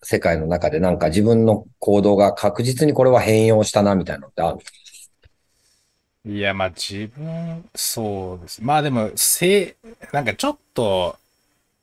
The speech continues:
Speaker 2: 違うけど、その政治的な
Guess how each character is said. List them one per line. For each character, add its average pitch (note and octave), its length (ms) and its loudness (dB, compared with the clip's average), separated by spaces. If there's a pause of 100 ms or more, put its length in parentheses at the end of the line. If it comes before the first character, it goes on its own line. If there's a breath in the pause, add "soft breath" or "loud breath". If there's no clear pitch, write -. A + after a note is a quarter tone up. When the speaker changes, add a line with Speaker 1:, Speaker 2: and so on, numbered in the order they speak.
(200)
Speaker 2:
違 F2+ 460 -6
う E2+ 40 -16
け F2 160 -12
ど、 D2+ 640 -16
そ - 160 -8
の F2 160 -8
政 A#3+ 720 0
治 A#3 40 -6
的 A#3 240 0
な G#3+ 320 2